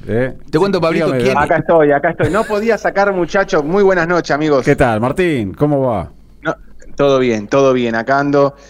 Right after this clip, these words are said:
Speaker 3: Eh, lo estaba escuchando atentamente.
Speaker 1: ¿Dónde
Speaker 3: Coincido
Speaker 1: está?
Speaker 3: con Darío, también con
Speaker 1: Eh,
Speaker 3: lo que
Speaker 1: Martelli,
Speaker 3: coincido con Darío.
Speaker 1: en Martelli City.
Speaker 3: También lo que... ¿me escuchan?
Speaker 1: ¿Estás en Mar-,
Speaker 2: Sí.
Speaker 1: en Martelli City, estás, no?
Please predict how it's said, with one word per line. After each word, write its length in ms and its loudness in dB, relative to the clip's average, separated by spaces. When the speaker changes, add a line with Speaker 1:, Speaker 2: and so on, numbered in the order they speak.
Speaker 3:
Eh, 440 0
lo 80 2
estaba 220 2
escuchando 360 -2
atentamente. 880 -2
Speaker 1:
¿Dónde 220 4
Speaker 3:
Coincido 200 4
Speaker 1:
está? 140 2
Speaker 3:
con 80 2
Darío, 260 2
también 280 0
con 140 2
Speaker 1:
Eh, 40 2
Speaker 3:
lo 40 0
que 180 -2
Speaker 1:
Martelli, 440 2
Speaker 3:
coincido 360 4
con 140 0
Darío. 380 4
Speaker 1:
en 120 2
Martelli 440 0
City. 320 -2
Speaker 3:
También 320 2
lo 180 2
que... 300 -6
¿me 80 -2
escuchan? 480 -2
Speaker 1:
¿Estás 340 2
en 80 0
Mar-, 140 0
Speaker 2:
Sí. 260 -2
Speaker 1:
en 140 -2
Martelli 440 0
City, 280 -2
estás, 280 0
no? 300 -4